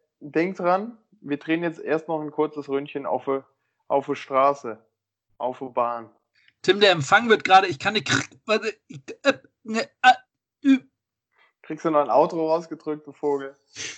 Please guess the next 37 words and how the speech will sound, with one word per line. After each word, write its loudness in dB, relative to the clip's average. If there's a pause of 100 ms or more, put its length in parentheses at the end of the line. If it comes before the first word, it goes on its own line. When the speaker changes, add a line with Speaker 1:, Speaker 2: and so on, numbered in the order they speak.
(560)
Speaker 2:
<laughs> 2 (460)
Selbstverständlich. -2
Das -6
Speaker 1:
In -10
der 4
Zeit, 0
in -12
der -2
Zeit 0
sortiere -2
ich -10
hier -2
nochmal -6
meine -8
zwei-Euro-Münzen -10 (600)
und -12
dann -4 (920)
Speaker 2:
Be-, -2
bevor 2
wir, 6
bevor -4
wir 2
uns -10
nächste -6
Woche -6
für -6
ein -4
Chupa 0
Caps -4
Battle -2
treffen. -6 (380)
Speaker 1:
Ich -20
bin -2
tatsächlich -2
gerade 0
etwas -6
schockiert, -4